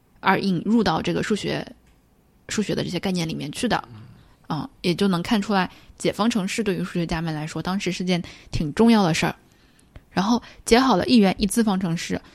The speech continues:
Speaker 1: 那么喜欢挑战的数学家们就开始解这个一元二次方程式。一元二次方程式是什么样呢？就是A X的平方
Speaker 2: 嗯。
Speaker 1: 加上B X加上 C
Speaker 2: 嗯。
Speaker 1: 等于零
Speaker 2: 嗯。
Speaker 1: 这样的一个式子，这是一个标准式。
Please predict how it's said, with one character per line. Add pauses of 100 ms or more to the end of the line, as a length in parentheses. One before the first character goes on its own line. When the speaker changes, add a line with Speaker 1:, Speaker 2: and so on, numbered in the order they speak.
(180)
Speaker 1:
那
么 (180)
喜
欢
挑
战
的
数
学
家
们
就
开
始
解
这
个
一
元
二
次
方
程
式。 (440)
一
元
二
次
方
程
式
是
什
么
样
呢？
就
是 (380)
A
X
的
平
方 (240)
Speaker 2:
嗯。 (360)
Speaker 1:
加
上
B
X (520)
加
上
C (280)
Speaker 2:
嗯。 (140)
Speaker 1:
等
于
零 (300)
Speaker 2:
嗯。
Speaker 1:
这
样
的
一
个
式
子， (100)
这
是
一
个
标
准
式。